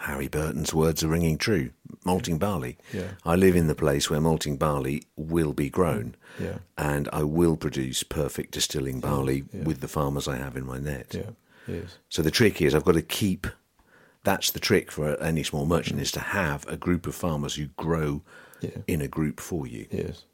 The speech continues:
Speaker 2: yeah.
Speaker 1: And I, I think it's that niche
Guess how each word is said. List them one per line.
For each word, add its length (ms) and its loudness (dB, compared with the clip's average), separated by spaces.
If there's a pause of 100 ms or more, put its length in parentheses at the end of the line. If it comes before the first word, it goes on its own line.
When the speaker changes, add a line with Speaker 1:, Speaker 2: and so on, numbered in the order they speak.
Speaker 2:
yeah. 100 -10 (440)
Speaker 1:
And 140 -4
I, 260 -4
I 140 -2
think 720 -4 (360)
it's 220 -6
that 240 -2
niche 520 0